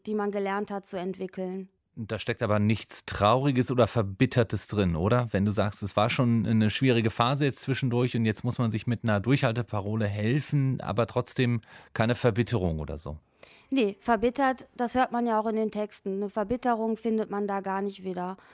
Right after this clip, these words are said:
Speaker 1: Ich finde auch, eine Verbitterung ist, gibt mir nicht viel Zukünftiges.
Speaker 2: Hm.
Speaker 1: Das lässt mich nicht nach vorne blicken. Wenn ich verbittert bin, bleibe ich auf der Stelle und, äh, das ist für mich keine Motivation.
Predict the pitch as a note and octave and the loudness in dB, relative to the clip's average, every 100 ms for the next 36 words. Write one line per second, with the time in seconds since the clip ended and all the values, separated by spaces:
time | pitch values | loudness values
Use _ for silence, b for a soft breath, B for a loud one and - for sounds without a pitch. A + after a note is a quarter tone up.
0 | B B G#3+ - B3 G#3+ A3+ A3+ A3 G3+ | B B -10 -4 -2 -2 0 0 -2 -2
1 | A3 A3+ G#3 G3+ G3 - - - b b | -2 -2 -2 -4 -6 -10 -18 -20 b b
2 | - A#3 - A#3+ A#3+ A#3+ G#3+ - A#3+ A3 | -8 -8 -4 -2 0 -2 -6 -6 -2 0
3 | G#3+ G#3+ _ - C#4 A3+ G#3+ - G3 F#3 | -2 -6 _ -4 -2 0 -4 -4 -6 -6
4 | F#3 - F#3 F#3+ A3+ A#3 B3 A3+ A#3+ A#3+ | -8 -6 -4 -2 -4 -2 -2 0 -2 -2
5 | A3+ - A#3+ A#3 F3 E3+ - F#3 F#3+ G3 | -6 0 2 2 -2 -4 -4 -8 -6 -4
6 | G#3 G3 G#3 G3 G#3 A#3+ A3 A#3 A#3 A3 | -2 -2 -4 -4 -2 -4 -2 -2 -2 0
7 | G#3+ G#3+ - G3+ G#3 G3+ - G#3 G3+ F3 | -2 -4 -8 -8 -6 -6 -4 -2 -2 -4
8 | - G3 G3 F#3+ - F#3+ F#3+ F#3+ F#3+ b | -6 -6 -6 -8 -10 -6 -4 -6 -8 b
9 | b b b b b b - G#3+ - G#3+ | b b b b b b -6 -6 -6 -6
10 | A3+ G#3+ - A3+ A3 G#3+ A3 A3 G3+ - | -2 -2 -2 -2 0 0 0 -2 -6 -8
11 | - G#3+ G3 F3 | -6 -4 -4 -6